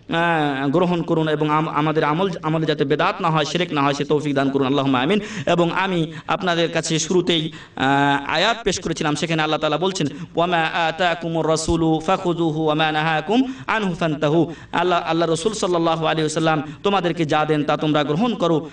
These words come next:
এবং যা থেকে তোমাদেরকে নিষেধ করেন তা থেকে তোমরা দূরে থাকো। অতএব আমাদেরকে জানতে হবে কোনটা আদেশ, কোনটা নিষেধ, কোনটা রাসূল দিয়েছেন সাল্লাল্লাহু আলাইহি ওয়াসাল্লাম এবং কোনটা রাসূল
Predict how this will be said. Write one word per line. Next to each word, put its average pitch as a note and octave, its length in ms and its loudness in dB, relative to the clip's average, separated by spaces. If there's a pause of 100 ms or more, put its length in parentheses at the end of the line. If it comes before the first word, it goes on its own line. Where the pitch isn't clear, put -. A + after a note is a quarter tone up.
এবং E3 240 0
যা E3+ 120 2
থেকে D#3 200 -4
তোমাদেরকে D#3 380 -2
নিষেধ E3+ 280 0
করেন D#3+ 240 0
তা D3+ 100 0
থেকে D3+ 200 -4
তোমরা F3 320 2 (280)
দূরে A3 160 4
থাকো। - 240 -4
অতএব D#3 340 0
আমাদেরকে D#3 380 -2
জানতে G#3 280 0
হবে G3 180 0
কোনটা F#3 320 -2
আদেশ, F#3+ 220 0
কোনটা D#3+ 240 -4
নিষেধ, D#3+ 260 -6
কোনটা E3 220 -2
রাসূল F#3 240 0
দিয়েছেন G#3 320 0
সাল্লাল্লাহু F3+ 720 0
আলাইহি E3 140 0
ওয়াসাল্লাম E3 180 -2
এবং D#3+ 140 0
কোনটা D#3 180 -2
রাসূল F3+ 280 2